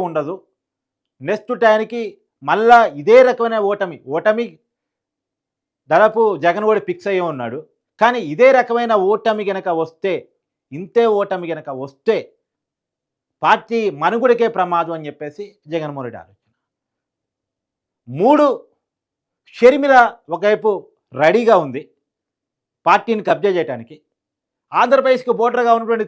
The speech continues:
తెలంగాణలో కాంగ్రెస్ అధికారంలో ఉంది, తమిళనాడులో డిఎంకేతో కలిసి అధికారంలో ఉంది, కర్ణాటకలో కాంగ్రెస్ అధికారంలో ఉంది. ఆ ప్రభావం ఇవాళ కాంగ్రెస్ కొద్దిగా దేశవ్యాప్తంగా మళ్ళా కొద్దిగా నిరుత్సాహపడుతుంది కాబట్టి, వరుస ఓటములు ఎదురవుతున్నాయి కాబట్టి ఆ ప్రభావం ఇంకా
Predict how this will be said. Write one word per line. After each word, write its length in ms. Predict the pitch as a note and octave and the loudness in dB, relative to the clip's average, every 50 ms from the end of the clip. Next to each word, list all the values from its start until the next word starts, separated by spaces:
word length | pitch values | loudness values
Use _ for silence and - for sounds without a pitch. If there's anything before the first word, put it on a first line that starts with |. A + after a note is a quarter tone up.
| - | -2
తెలంగాణలో 440 | G3 F#3 G#3+ A3+ A3+ A3+ A3 A3 A3 - G#3 | -2 -2 -2 0 0 0 0 -2 -2 -2 -2
కాంగ్రెస్ 280 | G3+ - G#3 G3+ F#3+ G#3+ | -2 -2 -2 -6 -6 -6
అధికారంలో 360 | G3+ G#3 G3+ G#3 G3+ G3 G3 F#3+ | -6 -6 -4 -4 -4 -4 -4 -6
ఉంది, 120 | F#3+ G3+ F#3+ G3 _ _ _ _ _ _ _ _ _ _ _ _ _ _ - | -8 -8 -10 -12 _ _ _ _ _ _ _ _ _ _ _ _ _ _ 0
తమిళనాడులో 640 | E3+ F3 G3 A3+ B3 A#3+ A#3+ A#3+ A#3 A#3 A3+ A#3 A#3 A3 F#3 - _ _ - C#3 | 2 2 2 2 0 2 2 2 4 4 4 4 2 2 -2 -8 _ _ -12 -10
డిఎంకేతో 680 | D#3+ F3+ G3 A3+ A3+ A3+ A3+ A3+ A#3 G#3+ G#3 G#3 A3 G3+ - F#3+ | -8 -6 -4 -4 -4 -4 -4 -2 -2 -2 0 -2 -4 -4 -2 -2
కలిసి 200 | F#3+ G#3+ - A3+ G#3+ | -4 -2 -4 -6 -6
అధికారంలో 400 | G3 G#3 G#3 G#3 G3+ G3+ G3+ G3+ G3 F#3+ | -6 -4 -4 -4 -4 -2 -2 -4 -4 -4
ఉంది, 160 | F#3 F#3+ F#3+ F#3 _ _ _ _ _ _ _ _ _ _ _ _ _ _ _ _ - | -6 -8 -10 -10 _ _ _ _ _ _ _ _ _ _ _ _ _ _ _ _ 0
కర్ణాటకలో 520 | F3 G3 A#3 B3 C4 C4 B3+ A#3 B3 B3+ A#3+ A#3+ A3+ | 0 0 2 2 2 2 2 2 2 2 2 2 0
కాంగ్రెస్ 280 | G3+ G3+ G#3 F#3 - F3 D#3+ | -2 -2 -4 -6 -8 -8 -8
అధికారంలో 320 | D#3+ - C#3 A#2+ G#2+ F2+ F2+ | -8 -12 -14 -14 -14 -18 _
ఉంది. 120 | G2+ _ _ _ _ _ _ _ _ _ _ _ _ _ _ _ _ _ _ - | _ _ _ _ _ _ _ _ _ _ _ _ _ _ _ _ _ _ _ 4
ఆ 120 | D3+ F#3 A3+ A3+ A3 | 6 6 6 6 6
ప్రభావం 400 | A3 A#3 A#3+ C4 B3+ B3 B3 A#3+ A#3 A3+ - _ _ _ - F3 | 4 4 6 4 4 2 0 -2 -4 -6 -10 _ _ _ -4 0
ఇవాళ 180 | G3+ G3+ G3+ G3 F#3 | 0 0 0 0 0
కాంగ్రెస్ 300 | E3+ F3+ F3+ G#3+ G#3 - - | -2 -2 -2 -6 -8 -8 -8
కొద్దిగా 200 | G3+ F#3+ F#3+ F#3+ E3+ E3 | -8 -6 -4 -6 -6 -6
దేశవ్యాప్తంగా 440 | F3 E3+ F#3+ F#3+ F3+ - F#3+ F3+ F3+ D3+ C#3+ | -8 -8 -8 -10 -10 -10 -12 -12 -8 -6 -6
మళ్ళా 180 | D3+ F3 F#3+ F3 F3 | -2 0 -2 -2 -2
కొద్దిగా 180 | F3 D#3+ D#3 D3 D3 | -4 -10 -10 -8 -8
నిరుత్సాహపడుతుంది 720 | E3 F#3 G3+ - G#3+ G3+ F#3+ F#3 F3+ E3 E3 - D#3+ D#3+ D3 D3 | -8 -8 -8 -4 -4 -4 -4 -4 -6 -8 -8 -12 -14 -10 -8 -8
కాబట్టి, 300 | C#3 G3 - - - F#3+ - _ _ _ _ _ _ _ _ _ - | -8 -8 -10 -14 -18 -20 -20 _ _ _ _ _ _ _ _ _ -6
వరుస 220 | C3 D3 F3+ F3+ G3 G3 | -4 -4 -4 -2 -4 -4
ఓటములు 240 | G3 G3 F3+ E3 D#3 D#3 | -4 -4 -6 -6 -4 -4
ఎదురవుతున్నాయి 400 | F3+ F#3 F3+ F3 E3+ E3 C#3+ D3 | -4 -4 -6 -6 -10 -10 -8 -8
కాబట్టి 200 | C#3+ C#3 C#3 D#3 | -8 -6 -6 -8
ఆ 40 | C#3 C#3+ | -6 -6
ప్రభావం 200 | C#3+ C#3 D3+ D#3+ D3+ C#3 | -6 -6 -6 -8 -8 -6
ఇంకా 120 | D3 | -6